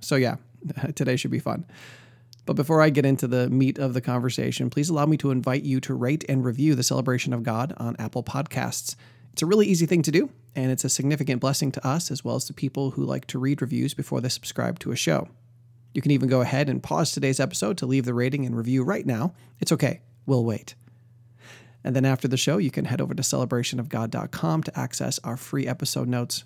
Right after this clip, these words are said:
transcripts, and other holiday resources. And with that, let's start a conversation about sabbatical years. During our first year, I made a couple offhand comments about this thing called a sabbatical year,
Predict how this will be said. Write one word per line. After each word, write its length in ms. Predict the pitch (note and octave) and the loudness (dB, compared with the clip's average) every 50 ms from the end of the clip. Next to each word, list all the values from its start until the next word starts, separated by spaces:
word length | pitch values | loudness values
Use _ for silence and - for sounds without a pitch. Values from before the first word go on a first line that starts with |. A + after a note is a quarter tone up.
| - | -10
transcripts, 600 | - - E3 E3 E3+ D#3+ - - C#3+ C3+ - - | -6 -2 0 0 0 0 -2 -2 -4 -2 -2 -2
and 100 | D3+ C#3 | -2 -2
other 220 | B2+ B2 B2 B2+ C3+ | 0 0 -2 -2 -4
holiday 400 | - C3 B2 A#2+ A#2 A#2+ A#2+ A#2 | -4 -4 -4 -2 0 0 0 0
resources. 600 | A#2 A#2+ A#2 - - - C3 - - - - - - _ _ - - - _ _ - - - - - _ _ | 0 0 0 -2 -2 -4 -4 -6 -6 -8 -10 -10 -14 _ _ -20 -20 -20 _ _ -20 -20 -20 -20 -20 _ _
And 100 | - C#3+ | -4 -2
with 120 | C3 B2 - | -2 0 2
that, 240 | D3+ F#3+ - - - - - - - - - | 2 0 0 -2 -8 -20 -20 -20 -12 -8 -6
let's 120 | - - | -2 -2
start 140 | - A3+ A#3+ | -2 -2 0
a 20 | |
conversation 640 | - - E4 A#3 C4 G#3 - C3+ A#2+ B2 - C3+ C#3+ | 0 2 2 2 2 2 2 2 0 0 0 -2 -2
about 320 | - B2+ B2+ B2+ A#2+ - - | -2 -2 0 -2 -2 -2 -2
sabbatical 560 | - - C#3 A#2+ B2 A2 A2+ A#2+ A#2 A#2+ A#2+ | -2 0 0 0 0 0 -2 -2 -2 -2 -2
years. 460 | A#2 B2 A2+ G#2+ G2+ - - - - - - _ - - - - - - - - - - _ - - - - - - - - - | -2 -2 -2 -4 -4 -4 -6 -6 -8 -10 -20 _ -20 -20 -20 -20 -20 -20 -20 -20 -20 -20 _ -20 -20 -20 -20 -20 -20 -20 -12 -4
During 220 | - F#3+ G#3+ A3 F3+ | 0 2 2 4 4
our 120 | E3 D3 | 2 2
first 340 | C3+ - C#3+ D3 C#3 - - | 2 4 2 2 2 2 -2
year, 240 | B2+ A#2+ A2+ A#2 A#2+ | -4 -2 -2 -2 0
I 60 | B2 | 0
made 160 | B2 C3 B2+ | 2 2 0
a 20 | C3+ | 0
couple 460 | - D#3 F3 - D#3 C3+ C3 - - - | -2 -4 -4 -2 0 0 0 -2 -2 -2
offhand 440 | C#3+ D3 - - - C3+ C3 B2+ | -2 -2 -2 -2 -4 -2 -2 -4
comments 480 | - - - C3 A#2+ A#2 C3 C3 - - | -4 -4 -2 -2 0 -2 -2 -4 -4 -4
about 220 | B2 A#2 A2+ A#2 | -2 -2 -2 -2
this 200 | - B2+ A#2+ - | -2 -2 -2 -2
thing 240 | - - C3 C3 C3+ | -2 -2 -2 -2 -2
called 320 | C3 - - A#2+ A#2 A2+ A#2 | -2 -2 0 0 0 0 0
a 80 | B2 | -2
sabbatical 580 | - - B2+ A#2+ C3+ C3+ D3 D3 C#3+ - - B2 | -2 -4 -2 0 0 2 2 2 0 -2 -2 -2
year, 320 | A#2 A#2 A2+ A2+ C#3 F3 | -2 -2 -2 -2 -2 -4